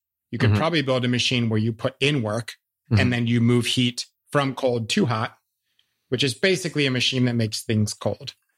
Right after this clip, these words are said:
Speaker 2: Mm-hmm.
Speaker 1: He publishes this in eighteen twenty-four in a book called Reflections on the Motive Power of Fire.
Speaker 2: Page turner.
Speaker 1: Exactly.
Speaker 2: Yeah.
Speaker 1: Yeah. I would love to. Well, I mean, it's kind of like the, it's kind of like a superhero origin story, except the
Speaker 2: Uh-huh.
Speaker 1: superhero is the entire field of thermodynamics.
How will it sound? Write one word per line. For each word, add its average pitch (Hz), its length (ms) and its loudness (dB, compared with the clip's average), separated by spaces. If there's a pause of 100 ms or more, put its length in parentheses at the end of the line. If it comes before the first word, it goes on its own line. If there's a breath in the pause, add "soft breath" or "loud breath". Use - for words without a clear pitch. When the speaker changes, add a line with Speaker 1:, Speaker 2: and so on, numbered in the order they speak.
(120)
Speaker 2:
Mm-hmm. 107 300 2
Speaker 1:
He 135 100 -2
publishes 151 400 0
this 143 240 0
in 135 80 -2
eighteen 131 300 0
twenty-four 131 520 0
in 127 60 -2
a 117 40 -4
book 117 320 -4
called 117 240 -4
Reflections 117 520 -4
on 117 80 -2
the 117 80 2
Motive 113 320 2
Power 110 280 -2
of 104 120 -6
Fire. 127 440 0 (120)
Speaker 2:
Page 139 260 2
turner. 104 300 0 (320)
Speaker 1:
Exactly. 123 500 -2
Speaker 2:
Yeah. 107 240 -2
Speaker 1:
Yeah. 131 320 2
I 170 140 0
would 226 120 -2
love 165 280 0
to. 175 180 0
Well, 190 140 2
I 196 140 -2
mean, 208 180 2
it's 196 140 -4
kind 202 180 -2
of 180 80 -4
like 170 200 0
the, 143 180 -4
it's 143 120 -10
kind 175 160 -2
of 160 60 0
like 143 120 0
a 127 40 0
superhero 131 720 -2
origin 131 360 0
story, 113 380 -2
except 120 260 -6
the 117 120 -4
Speaker 2:
Uh-huh. 110 140 2
Speaker 1:
superhero 120 440 -2
is 117 140 -2
the 120 100 2
entire 117 320 0
field 117 200 -2
of 107 100 -4
thermodynamics. 104 760 -2